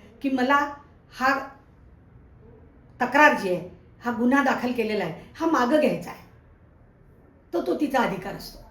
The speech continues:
त्याला म्हणतात कंपाऊंडेबल. आणि नॉन कंपाऊंडेबल म्हणजे एकदा तक्रार केल्यावर महिलेने विचार केला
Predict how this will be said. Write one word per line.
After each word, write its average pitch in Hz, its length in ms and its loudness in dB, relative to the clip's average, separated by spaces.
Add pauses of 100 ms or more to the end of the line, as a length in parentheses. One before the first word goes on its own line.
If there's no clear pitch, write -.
(200)
त्याला 233 180 2
म्हणतात 240 240 -2 (100)
कंपाऊंडेबल. 180 540 -8 (1400)
आणि 269 220 2
नॉन 320 220 6
कंपाऊंडेबल 285 520 2
म्हणजे 208 500 -2 (140)
एकदा 302 360 4
तक्रार 269 360 0
केल्यावर 214 400 -2 (420)
महिलेने 240 400 2
विचार 214 340 -2
केला 185 260 -4